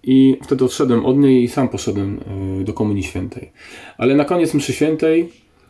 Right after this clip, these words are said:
podeszła do mnie do ławki i zaczęła robić mi awanturę i wyrzuty, że kim ja jestem, nie mam takiego prawa, nie mam zwracać jej prawa uwagi i tak dalej. Więc znowu zacząłem jej tłumaczyć, że takie jest prawo kościelne,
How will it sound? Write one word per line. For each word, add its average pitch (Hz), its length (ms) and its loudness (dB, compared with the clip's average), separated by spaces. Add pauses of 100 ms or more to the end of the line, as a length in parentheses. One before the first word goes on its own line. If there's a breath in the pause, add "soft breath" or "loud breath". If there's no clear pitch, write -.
(240 soft breath)
podeszła 147 340 0
do 139 100 2
mnie 143 140 6
do 139 100 4
ławki 131 420 0
i 139 40 6
zaczęła 139 300 2
robić 143 240 2
mi 143 100 6
awanturę 135 480 4
i 117 60 2
wyrzuty, 127 540 2
że 117 80 -2
kim 131 160 2
ja 127 60 4
jestem, 135 680 2
nie 123 80 4
mam 117 120 2
takiego 120 280 2
prawa, 143 360 0
nie 123 100 2
mam 117 80 2
zwracać 117 360 -2
jej 113 80 0
prawa 120 220 0
uwagi 123 360 2
i - 40 -4
tak 123 140 -4
dalej. 101 380 -2 (460 loud breath)
Więc 131 260 4
znowu 151 220 2
zacząłem 127 280 2
jej 117 100 2
tłumaczyć, 113 380 0
że 110 120 -2
takie - 200 -2
jest - 140 -2
prawo 143 200 0
kościelne, 107 680 -2